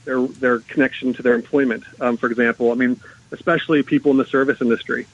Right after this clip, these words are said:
Um, you know, we see a lot of restaurant workers. Um, we see a lot of, of people who worked, uh, you know, in the tourism industry, um, who over the last year have,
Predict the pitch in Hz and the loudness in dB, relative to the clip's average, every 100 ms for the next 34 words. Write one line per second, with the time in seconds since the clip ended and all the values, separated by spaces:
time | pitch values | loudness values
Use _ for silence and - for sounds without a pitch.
0 | - - _ 143 123 120 120 120 135 123 | -20 -20 _ -6 -2 -2 -4 -2 2 4
1 | 127 - 143 139 131 117 123 127 - 131 | 4 2 2 4 4 0 -2 -2 -4 -6
2 | 131 123 - 64 - - - - - 120 | -2 -2 -2 -4 -6 -14 -20 -20 -8 -2
3 | 120 117 127 - 135 127 120 123 120 - | -2 0 -2 2 2 4 2 2 0 -2
4 | - 110 139 131 123 123 120 123 - - | -6 -2 -2 0 2 4 4 4 0 -10
5 | _ _ _ 117 117 113 127 120 117 117 | _ _ _ -4 -2 0 0 0 0 0
6 | 123 120 - 156 156 127 120 117 117 - | 2 2 2 2 4 2 0 0 -2 -2
7 | 113 113 - - - - 120 120 120 - | -4 -4 -10 -20 -10 -4 -2 -2 -8 -12
8 | 120 131 131 123 123 127 - 139 131 127 | -8 -2 0 2 2 -2 0 2 4 2
9 | 123 - 127 147 135 120 117 | 0 -2 0 2 2 0 -4